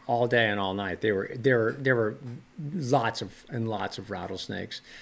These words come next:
But they love that dry brush, and they love to be, like I said, in interesting places, like we, with that tin plate we would put down, the, up under a piece of wood, under something warm. Um, I saw a rattlesnake one night. We used to, we did this thing. This is more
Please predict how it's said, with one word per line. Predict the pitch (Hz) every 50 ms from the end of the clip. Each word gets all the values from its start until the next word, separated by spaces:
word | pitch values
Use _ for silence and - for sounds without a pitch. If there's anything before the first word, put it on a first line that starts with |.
| - - - - - -
But | - 135 143 143 139 135
they | 151 156
love | 143 143 156 180 180
that | 202 190 180
dry | - 156 151 151 147
brush, | 135 123 147 170 170 139 104 101 113 - - - -
and | 143 139
they | 139 135
love | 131 131 135 147 165 180 185 180
to | - - 175
be, | 135 131 123 120 120
like | 120 120 120 131
I | 123
said, | - - 131 117 -
in | - 120 120 139 - -
interesting | 143 135 - - 139 127 - 139 123 113
places, | - - 139 151 147 - 110 92 - -
like | - 107 107
we, | 113 110 107
with | 107 120 123 117 110
that | 120 110 - -
tin | - - - 123 117 113
plate | 117 - - 127 127 127
we | 117 110 104
would | 98 92 92 -
put | - 104 92 -
down, | 104 101 92 90 90 90 - - - - - - - -
the, | 139 135
up | 123 123 117 120 117 - - -
under | 131 127 131 143
a | 139 135
piece | - - 143 127 - -
of | 127 117
wood, | 117 131 123 113 107 -
under | - - 123 135 139 139 139 131 127 127 -
something | - - 156 143 - 160 127 107 104
warm. | 104 110 117 113 104 95 92 92 92 - - - - - - - -
Um, | - 110 104 104 110 -
I | - 147 196
saw | - - 190 160
a |
rattlesnake | 139 139 135 127 127 - - 123 - -
one | 127 127 120
night. | 120 120 113 113 123
We | 131 127 135
used | 143 135 -
to, | - -
we | 135 127
did | 139 143
this | 123 120 110 -
thing. | 131 135
This | 143 - -
is | 131 110 -
more | 123 113 110 107 104 101